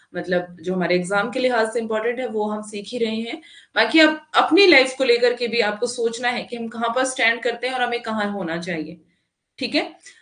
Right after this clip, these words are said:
तो हमें सारी चीजें provide की जा रही हैं, हर facilities, हमने fees भरी है और हम घर पे बैठे-बैठे पढ़ रहे हैं। और मतलब पहले तो ये है कि अगर आपको बाहर जाना है, आपको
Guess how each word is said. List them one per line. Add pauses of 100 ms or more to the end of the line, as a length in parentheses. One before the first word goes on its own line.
(220)
तो
हमें
सारी
चीजें
provide
की
जा
रही
हैं,
हर
facilities,
हमने
fees
भरी
है (300)
और
हम
घर
पे
बैठे-बैठे
पढ़
रहे
हैं। (240)
और (120)
मतलब
पहले
तो
ये
है
कि (360)
अगर
आपको
बाहर
जाना
है,
आपको